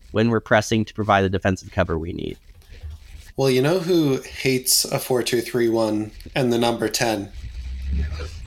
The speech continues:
Speaker 2: Greg Berhalter. <laughs> So earlier this week at the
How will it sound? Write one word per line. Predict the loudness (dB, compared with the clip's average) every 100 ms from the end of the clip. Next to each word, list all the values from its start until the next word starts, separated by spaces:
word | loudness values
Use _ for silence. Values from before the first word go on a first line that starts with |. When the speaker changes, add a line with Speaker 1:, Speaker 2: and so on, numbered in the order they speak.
| 0
Speaker 2:
Greg | 0 4
Berhalter. | 2 4 4 4 4 4 4 2 0 -6 -18 -14 -12 -2
<laughs> | 0 0 -4 -6 -8 -8 -8 -10 -12 -12 -12 -14 -20 -20 -18 -18 -20 -20 -20 -20 -20 -8
So | 2 2 2 -2 -10 -12 -20 -20 -18 -18 -18 -20 -6 2
earlier | 4 4 4
this | 2 2
week | 4 2 -2 -12 -2
at | 0 0 0
the | 2 4 4